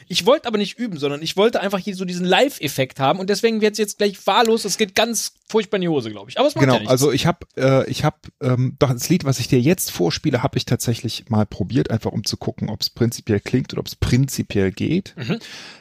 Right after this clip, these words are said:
Speaker 2: Ähm, äh, ich hab mir auch schon fünf dann ausgesucht.
Speaker 1: Okay.
Speaker 2: Äh, aber vielleicht ändere ich die auch nochmal. Das
Speaker 1: Ja.
Speaker 2: kann sein, je nachdem, wie das jetzt alles so läuft.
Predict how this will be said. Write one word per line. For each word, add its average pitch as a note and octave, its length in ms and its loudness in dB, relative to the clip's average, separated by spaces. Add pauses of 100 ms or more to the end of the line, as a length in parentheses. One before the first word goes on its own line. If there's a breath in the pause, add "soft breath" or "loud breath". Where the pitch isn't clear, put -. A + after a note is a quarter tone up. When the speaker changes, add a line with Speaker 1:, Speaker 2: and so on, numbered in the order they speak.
(140)
Speaker 2:
Ähm, A#2+ 640 2 (100)
äh, A2 640 2 (140)
ich - 140 -6
hab C#3+ 160 0
mir C3 100 4
auch G#2+ 80 4
schon B2 340 0
fünf D#3 280 2
dann A2+ 180 2
ausgesucht. D3 680 -2 (120)
Speaker 1:
Okay. D3+ 280 -2 (340)
Speaker 2:
Äh, A2+ 40 2
aber A2 240 4
vielleicht A#2 220 2
ändere A2 260 4
ich E2+ 100 -6
die F#2 120 -8
auch F2 120 -4
nochmal. E2+ 460 -2
Das - 100 -2
Speaker 1:
Ja. - 60 -16
Speaker 2:
kann F#2+ 160 2
sein, E2 260 0
je F2+ 100 0
nachdem, F2 360 0
wie F#2 80 -4
das F2 180 -4
jetzt F2+ 160 -6
alles F#2+ 220 -4
so F#2+ 80 -2
läuft. A#2 420 0